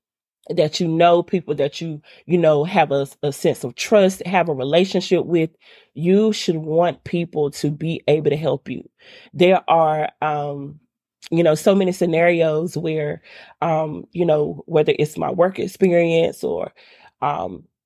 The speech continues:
you know, just, just, just life itself, you can, uh, hear when people are going through different things and they have people connected to them that wants to help them.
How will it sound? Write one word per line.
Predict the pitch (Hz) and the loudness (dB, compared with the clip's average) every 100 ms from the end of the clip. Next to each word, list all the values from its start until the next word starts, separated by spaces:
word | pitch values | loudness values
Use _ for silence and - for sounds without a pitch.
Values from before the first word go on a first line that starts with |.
| - | -2
you | 190 | 2
know, | 220 | 2
just, | 175 220 214 | 2 -2 0
just, | 214 220 | 0 0
just | - 226 175 | -2 -2 -2
life | 165 165 185 | -2 0 -2
itself, | - - - 170 151 147 | -4 -8 0 2 2 -2
you | 156 170 | -8 -6
can, | - 151 151 - | -2 -2 -4 -10
uh, | - - - - _ | -10 -10 -14 -20 _
hear | - 226 202 170 160 - - _ - | -6 -2 2 2 0 -8 -20 _ -6
when | 175 170 156 160 160 - | 2 4 4 0 -10 -6
people | 233 214 180 | -4 -2 -2
are | - | -2
going | 185 170 180 190 180 | -2 2 4 2 0
through | 185 190 | 0 0
different | 170 170 175 - | 0 -4 -6 -2
things | - 151 156 156 156 | 0 2 0 -4 -6
and | 139 143 - - | -6 -10 -18 -6
they | - 165 | 0 2
have | 190 - | 2 2
people | 196 165 | -2 -4
connected | - 156 175 - 190 | -4 0 0 0 -4
to | 165 | -4
them | - 156 156 | 0 -2 -2
that | 151 - | -4 -2
wants | 165 165 - | 0 -2 -4
to | 170 | -2
help | 180 220 | 0 0
them. | 180 160 151 | -2 -2 -2